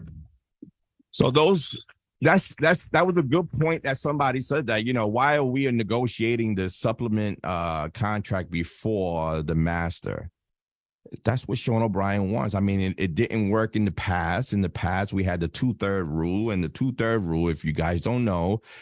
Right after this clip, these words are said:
was that if two or three, uh, locals didn't have the, uh, the contract, the supplement done, then, uh, Mister Sh-, uh, Hoffa used to shove it down their throat and say, "Well, tough shit. We're gonna, we're gonna,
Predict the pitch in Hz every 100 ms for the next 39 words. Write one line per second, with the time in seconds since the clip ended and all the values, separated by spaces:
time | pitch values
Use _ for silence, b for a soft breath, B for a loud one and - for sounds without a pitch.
0 | B B _ - 95 87 95 90 90 92
1 | - 143 143 147 113 - 117 123 117 110
2 | 110 - 85 90 113 123 87 82 82 82
3 | - 98 92 85 - - _ _ _ 92
4 | 101 101 87 - - 90 87 85 76 73
5 | 69 67 64 50 - 82 80 - 107 113
6 | 110 90 80 78 - 117 107 87 73 -
7 | 69 82 110 85 80 80 b b b _
8 | _ _ 92 95 101 98 95 92 95 117
9 | - 101 92 - 78 - - - - 85
10 | 76 82 127 156 - 90 95 104 - 92
11 | 90 82 _ - - 117 123 104 110 107
12 | 101 95 - 147 - - 87 - 87 85
13 | 82 82 80 - 113 - 127 87 80 92
14 | 95 92 82 98 90 101 92 82 67